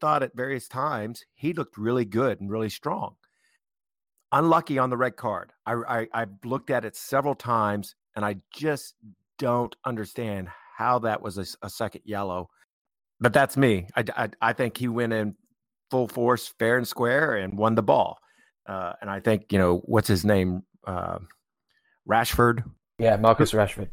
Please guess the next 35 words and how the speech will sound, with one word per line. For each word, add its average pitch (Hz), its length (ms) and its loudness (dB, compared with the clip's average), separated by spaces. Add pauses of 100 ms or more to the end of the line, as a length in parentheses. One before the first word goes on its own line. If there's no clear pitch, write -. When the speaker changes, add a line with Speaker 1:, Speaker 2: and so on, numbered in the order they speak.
(720)
Speaker 1:
I 131 80 2
think 156 220 0
he 156 160 4
just 151 240 0
sold 151 260 4
it. - 80 -2
You 101 80 -6
know, 110 160 4
he 120 100 4
got 123 200 4
all 127 140 4
mad 120 300 0
because 113 240 -8
he 123 120 -8
lost 113 260 -2
the 110 80 -8
ball, 110 340 -2
and 98 80 -8
he 117 140 -8
sold 151 320 -6
it. - 160 -14
So 92 360 -14 (520)
Speaker 2:
Yeah. 101 220 -2 (960)
Speaker 1:
when 175 220 4
you, 175 100 2
when 196 160 2
it 226 100 0
comes 170 440 2
to 123 440 2 (880)
Chambers 113 640 -4
and 110 160 -6
that 104 220 -4 (800)
holding 113 520 2
midfield, 101 520 -2
though, 98 400 0